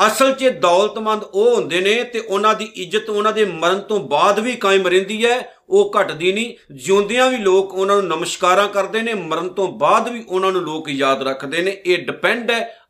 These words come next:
ਅਸੀਂ ਕਿੱਦਾਂ ਦਾ ਜੀਵਨ ਜਿਉਣਾ। "ਪ੍ਰਭ ਕੋ ਸਿਮਰੇ ਸੇ ਜਨ ਪ੍ਰਵਾਨ", ਇਸ ਲਈ ਉਹ ਪ੍ਰਮਾਤਮਾ ਦੀ ਹਜ਼ੂਰੀ ਵਿੱਚ ਕਬੂਲ ਮੰਨੇ ਜਾਂਦੇ ਨੇ, ਪ੍ਰਵਾਨ ਹੋ ਜਾਂਦੇ ਨੇ, ਕਬੂਲ ਚੜ੍ਹ ਜਾਂਦੇ ਨੇ। ਉਹਨਾਂ ਨੂੰ ਰੱਬ ਦੀ ਦਰਗਾਹ ਦੇ ਵਿੱਚ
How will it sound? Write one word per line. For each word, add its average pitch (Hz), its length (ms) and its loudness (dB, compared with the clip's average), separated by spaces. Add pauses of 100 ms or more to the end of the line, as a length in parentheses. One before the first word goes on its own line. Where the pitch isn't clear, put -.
(120)
ਅਸੀਂ 196 440 -4 (260)
ਕਿੱਦਾਂ 185 280 0
ਦਾ 170 120 2
ਜੀਵਨ 139 360 -6
ਜਿਉਣਾ। 110 300 -12 (480)
"ਪ੍ਰਭ 262 300 2
ਕੋ 277 140 0
ਸਿਮਰੇ 247 440 -2
ਸੇ 240 200 -2
ਜਨ 175 400 0
ਪ੍ਰਵਾਨ", 131 800 -4
ਇਸ 214 240 2
ਲਈ 147 280 -2 (760)
ਉਹ 220 260 4
ਪ੍ਰਮਾਤਮਾ 190 640 0
ਦੀ 190 240 -4
ਹਜ਼ੂਰੀ 175 420 -4
ਵਿੱਚ 175 520 -2 (380)
ਕਬੂਲ 185 420 0
ਮੰਨੇ 160 300 -2
ਜਾਂਦੇ 123 320 -4
ਨੇ, 95 200 -14 (580)
ਪ੍ਰਵਾਨ 175 360 6
ਹੋ 190 100 4
ਜਾਂਦੇ 143 320 -2
ਨੇ, 135 100 2
ਕਬੂਲ 170 500 -2
ਚੜ੍ਹ 185 180 4
ਜਾਂਦੇ 156 340 -4
ਨੇ। 180 260 -2 (300)
ਉਹਨਾਂ 202 260 4
ਨੂੰ 202 400 -4
ਰੱਬ 156 320 0
ਦੀ 190 120 -8
ਦਰਗਾਹ 151 520 2
ਦੇ 190 80 2
ਵਿੱਚ 170 300 -6